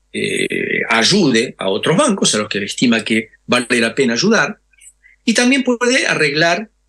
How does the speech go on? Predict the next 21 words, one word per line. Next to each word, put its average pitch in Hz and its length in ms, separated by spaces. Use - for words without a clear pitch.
alguna 143 400
salida 170 480
para 123 200
evitar 131 720
que 131 440
el 113 200
banco 135 280
que - 60
está - 140
en 123 80
dificultades, 147 960
eh, 110 960
quiebre, 143 680
desplazando 131 600
a 123 40
los 139 120
dueños, 113 600
¿no? - 200
Por 117 140
ejemplo, 120 600
eh, 110 640